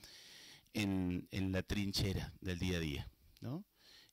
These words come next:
Que están con los chicos, que están con los padres, igual que ustedes, ¿no? Y que, como bien salió en esta, en esta, en esta aula del, del simposio, también están llenos del Espíritu Santo.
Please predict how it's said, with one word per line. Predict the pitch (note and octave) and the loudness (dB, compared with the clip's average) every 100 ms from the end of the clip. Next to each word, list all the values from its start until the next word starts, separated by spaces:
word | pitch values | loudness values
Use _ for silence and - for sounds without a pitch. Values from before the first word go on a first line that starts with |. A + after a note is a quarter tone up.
| - | -6
Que | G2+ F2+ | -2 0
están | E2 - F2+ | 0 -2 -2
con | E2+ | -2
los | D#2+ | 0
chicos, | - C3+ C3 | 0 0 0
que | F2+ | -2
están | - G2 | -2 0
con | F#2+ | 0
los | - | 0
padres, | C3+ D3 | 0 0
igual | F#3+ F#3+ | -2 0
que | D3+ | 0
ustedes, | - D#3 F#2+ | 2 0 0
¿no? | G2 D3+ - _ - - - - - - - | 0 -2 -6 _ -20 -20 -20 -20 -20 -8 -2
Y | A#2+ | -2
que, | - C#3 D3 - _ - - | 2 2 2 -4 _ -14 -2
como | A#2+ A#2 | 0 4
bien | C#3 D#3+ | 4 4
salió | C#3+ B2+ C3+ C#3+ | 2 2 2 2
en | C3+ | 0
esta, | B2+ - A#2+ G#2 - | -2 0 0 0 -2
en | A2 A2 | -2 -2
esta, | - G#2+ F#2+ F2 - | -2 0 -2 -4 -6
en | A2 | -2
esta | A#2 - A2+ | -2 2 4
aula | A#2+ A#2+ | 4 4
del, | A2 A2 G#2 | 4 2 0
del | - A2+ | -2 0
simposio, | A2 A#2 A2 C3 - D3 D3 - _ | 2 0 2 0 2 2 0 -6 _
también | - A#2 D3+ | -6 -2 0
están | - G#2+ G#2 | 0 0 2
llenos | G2+ G2 | 2 2
del | F#2 | 0
Espíritu | F2 - F2+ - E2 | -2 -2 -4 -2 0
Santo. | D#2+ D2+ D2+ - | -2 -6 -12 -14